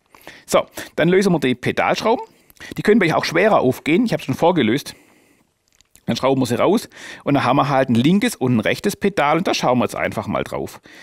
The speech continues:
dass das auch soweit alles passt. Aber ich glaube, da haben wir schon relativ entspanntes Leben. Einmal. Zum Montieren haben wir jetzt hier auch draufstehen, ein L für links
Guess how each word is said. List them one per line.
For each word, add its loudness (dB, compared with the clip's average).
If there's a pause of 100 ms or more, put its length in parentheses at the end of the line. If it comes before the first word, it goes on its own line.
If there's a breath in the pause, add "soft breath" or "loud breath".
(200 loud breath)
dass -2
das -2
auch -4
soweit -4 (160)
alles -2
passt. -8
Aber 0
ich -4
glaube, -4
da -12
haben -8
wir -6
schon -12
relativ -4
entspanntes -6
Leben. -6 (380 loud breath)
Einmal. 0 (1800 loud breath)
Zum 0
Montieren 2 (200)
haben 0
wir 2
jetzt -4
hier 2
auch 0
draufstehen, 0 (140)
ein 0
L 4 (180)
für -4
links -2